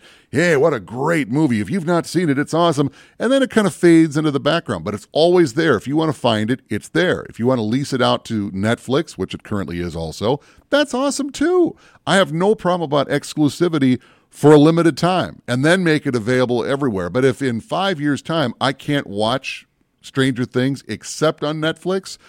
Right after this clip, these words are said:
now granted it's a show that is still being made, so that's a little different. But let's talk about Netflix making a movie. They made a couple with Adam Sandler. They'd signed, uh, an exclusivity deal with him. They made them. They're for Netflix. But those movies are now in some cases five years old.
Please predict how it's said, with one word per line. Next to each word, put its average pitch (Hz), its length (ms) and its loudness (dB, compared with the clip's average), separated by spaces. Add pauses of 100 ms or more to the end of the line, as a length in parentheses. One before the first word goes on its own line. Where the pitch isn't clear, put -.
(140)
now 120 100 -4
granted 143 400 2
it's 123 140 -6
a 110 40 -8
show 139 300 4
that 101 100 2
is 85 100 -8
still 156 260 0
being 120 240 -2
made, 120 400 0 (320)
so 123 200 -4
that's 123 280 0
a - 20 -8
little 117 180 -2
different. 101 460 0 (320)
But 120 100 -2
let's 147 160 0
talk 156 220 2
about 127 240 0
Netflix 127 500 -4
making 107 360 -4
a 104 40 -2
movie. 117 300 0
They 98 160 0
made 107 240 2
a 98 60 -4
couple 104 260 -4
with 95 140 -4
Adam 101 260 -2
Sandler. 98 400 -4
They'd 87 180 -6
signed, 98 480 -8
uh, 87 60 -10
an 95 220 -8
exclusivity 110 720 -4
deal 98 180 0
with 90 140 -4
him. 92 180 -4 (340)
They 131 240 4
made 160 280 2
them. 82 160 -6
They're 98 160 -6
for 139 240 2
Netflix. 135 560 -2 (240)
But 123 80 -4
those 180 200 2
movies 190 320 -2
are 147 100 0
now 143 200 4
in 123 80 -2
some 151 160 -4
cases 135 380 -4
five 139 320 0
years 117 200 -2
old. 120 300 -2